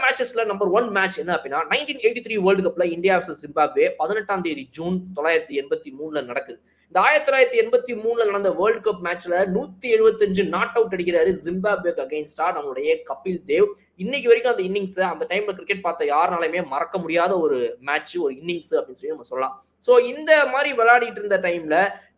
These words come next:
சுனில் கவாஸ்கர், கிறிஸ் ஸ்ரீகாந்த், மொஹிந்தர் அமர்நாத், சந்தீப் பட்டீல்னு சொல்லி எல்லாருமே வந்துட்டு ஒரு பதினேழுக்கு அஞ்சு அப்படின்னு சுருண்டு போன நேரத்துல தான் அந்த மேட்ச்ல கபில் தேவ் ஒரு மிகப்பெரிய பெர்ஃபார்மன்ஸை யாரும் எதிர்பார்க்காத நேரத்துல கொடுத்து அசத்துனாரு அப்படின்னு சொல்லி சொல்லலாம்.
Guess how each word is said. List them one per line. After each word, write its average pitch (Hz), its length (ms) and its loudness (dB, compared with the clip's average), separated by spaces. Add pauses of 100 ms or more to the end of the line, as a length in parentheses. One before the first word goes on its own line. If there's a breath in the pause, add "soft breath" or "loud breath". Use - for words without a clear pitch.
சுனில் 262 300 -2
கவாஸ்கர், 185 520 2
கிறிஸ் 196 420 -10
ஸ்ரீகாந்த், 175 420 -4 (160)
மொஹிந்தர் 226 320 2
அமர்நாத், 156 540 0 (100)
சந்தீப் 214 480 -6
பட்டீல்னு 160 360 -4
சொல்லி 151 480 -10
எல்லாருமே 233 640 4
வந்துட்டு 190 500 -4 (180 loud breath)
ஒரு - 180 -10
பதினேழுக்கு 240 580 6
அஞ்சு 208 580 0
அப்படின்னு 196 420 0
சுருண்டு 262 480 -6
போன 196 180 -2
நேரத்துல 160 420 -4
தான் 160 440 -2
அந்த 151 200 -10
மேட்ச்ல 185 300 -2
கபில் 190 540 -6
தேவ் 180 160 -2
ஒரு 170 160 -2
மிகப்பெரிய 196 460 0
பெர்ஃபார்மன்ஸை 170 600 -8
யாரும் 165 340 0
எதிர்பார்க்காத 185 600 -2
நேரத்துல 160 280 -6
கொடுத்து 165 460 -8
அசத்துனாரு 175 600 -4
அப்படின்னு 135 220 -4
சொல்லி - 160 -18
சொல்லலாம். 117 380 -12